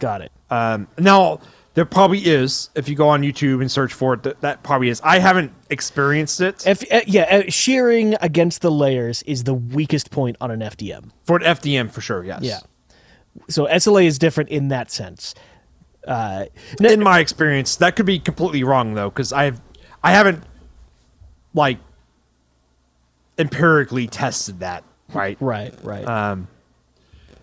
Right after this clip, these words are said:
Speaker 2: now, so that, that's, that's, that's where it gets into. It's like, if you're making, um, a knob for, like, a stomp box,
Speaker 1: Mm-hmm.
Speaker 2: and it's a knob that, um,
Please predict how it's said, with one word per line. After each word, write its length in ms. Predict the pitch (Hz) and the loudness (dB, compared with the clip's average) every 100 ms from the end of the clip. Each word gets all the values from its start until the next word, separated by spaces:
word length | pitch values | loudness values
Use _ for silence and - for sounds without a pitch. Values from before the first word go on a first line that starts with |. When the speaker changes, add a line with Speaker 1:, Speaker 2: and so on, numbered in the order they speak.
| _ _ _ _ _ - | _ _ _ _ _ -6
Speaker 2:
now, 640 | 151 156 156 147 - - - - | 0 4 6 4 2 -8 -16 -6
so 160 | 196 | -2
that, 240 | 185 - 185 | -2 -4 -8
that's, 400 | 202 208 214 208 | -2 -2 -2 -4
that's, 380 | 220 185 - - | 0 0 0 -6
that's 360 | - 185 180 | 0 2 2
where 160 | 190 185 | 2 2
it 60 | 147 | 2
gets 200 | 160 180 | -2 -2
into. 240 | 180 139 | -2 -2
It's 140 | 127 | 0
like, 180 | 147 135 _ - _ - | -2 -2 _ -20 _ -6
if 160 | 139 | 0
you're 200 | 175 220 | 6 6
making, 800 | 214 208 208 208 196 190 180 160 _ _ _ _ _ - | 6 2 2 0 2 2 0 -2 _ _ _ _ _ -2
um, 560 | 147 143 139 135 127 - _ _ _ _ _ _ _ _ - | 2 4 4 2 -2 -10 _ _ _ _ _ _ _ _ -4
a 100 | 156 | -2
knob 500 | 143 135 123 90 80 - - _ _ | 0 0 0 -2 -8 -18 -20 _ _
for, 320 | - 151 139 | -4 0 0
like, 260 | 127 127 - | 0 -2 -4
a 60 | 127 | -6
stomp 360 | 143 123 98 | -4 -4 -4
box, 440 | 117 87 - - 160 | -8 -8 -8 -10 -6
Speaker 1:
Mm-hmm. 180 | 147 | -2
Speaker 2:
and 220 | 147 139 - - | -2 -4 -10 -10
it's 300 | 151 131 - | -8 -6 0
a 200 | 160 147 | 0 2
knob 400 | 143 156 151 143 | 2 4 2 4
that, 460 | 151 143 131 - - _ _ _ _ 143 | 4 4 0 -10 -12 _ _ _ _ -2
um, 600 | 139 131 131 127 117 | 2 2 2 0 -4